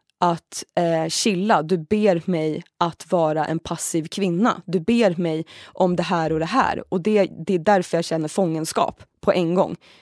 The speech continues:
Det är inte bara, jag ber in-, jag känner inte bara att du ber mig om nå-, om en liten tjänst. Jag känner så här lukten av femtiotal en centimeter ifrån min kropp, liksom.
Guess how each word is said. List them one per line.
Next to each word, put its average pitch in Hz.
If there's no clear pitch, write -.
Det 180
är 214
inte 196
bara, 180
jag 180
ber 220
in-, 208
jag 190
känner 220
inte 180
bara 160
att -
du 165
ber 208
mig 156
om 165
nå-, 160
om 202
en 170
liten 170
tjänst. -
Jag 196
känner 185
så -
här 165
lukten 196
av 165
femtiotal 170
en 170
centimeter 180
ifrån 156
min 156
kropp, -
liksom. -